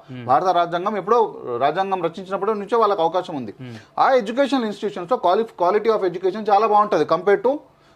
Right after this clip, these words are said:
Speaker 2: government schools and colleges.
Speaker 1: మ్మ్.
Speaker 2: ఈరోజు పేద బడు-, బలు-, బడు-, బడుగు బలహీన వర్గాలకు సంబంధించినటువంటి దళిత పిల్లలు ఎవరైతే ఉన్నారో వాళ్ళంతా చా-, most of the ఎయిటీ పర్సెంట్ వాళ్ళందరూ కూడా, ఆ,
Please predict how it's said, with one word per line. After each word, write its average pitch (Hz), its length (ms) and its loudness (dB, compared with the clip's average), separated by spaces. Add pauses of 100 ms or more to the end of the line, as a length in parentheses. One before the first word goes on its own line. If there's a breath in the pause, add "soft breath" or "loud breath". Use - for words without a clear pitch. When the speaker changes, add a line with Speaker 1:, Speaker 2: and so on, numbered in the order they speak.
(100)
Speaker 2:
government 196 360 2
schools 190 300 0
and 180 100 -8
colleges. 147 320 0 (120)
Speaker 1:
మ్మ్. 120 240 -14
Speaker 2:
ఈరోజు 202 360 4 (100)
పేద 190 180 6
బడు-, 175 260 2
బలు-, 156 200 -2
బడు-, 151 220 0
బడుగు 147 260 -2
బలహీన 160 360 -2
వర్గాలకు 139 400 -4
సంబంధించినటువంటి 127 640 -12
దళిత 107 260 -8
పిల్లలు 123 380 -4
ఎవరైతే 101 240 -6
ఉన్నారో 110 200 -10
వాళ్ళంతా 165 460 -2 (340 loud breath)
చా-, 139 140 2
most 208 280 0
of 233 40 6
the 185 120 -2
ఎయిటీ 170 280 2
పర్సెంట్ 180 380 -2
వాళ్ళందరూ 151 380 0
కూడా, 175 200 -4 (340 soft breath)
ఆ, 131 80 2